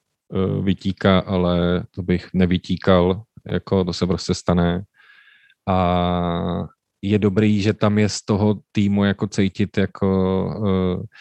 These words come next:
nějaká síla, takže super, že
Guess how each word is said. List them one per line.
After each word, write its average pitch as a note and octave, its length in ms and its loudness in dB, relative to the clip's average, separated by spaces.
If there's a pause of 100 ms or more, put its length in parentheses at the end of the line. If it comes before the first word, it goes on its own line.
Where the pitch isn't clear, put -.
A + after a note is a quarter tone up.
(640)
nějaká F#2+ 300 4
síla, F2+ 380 0
takže F#2 640 2
super, G2 640 0
že G2+ 240 2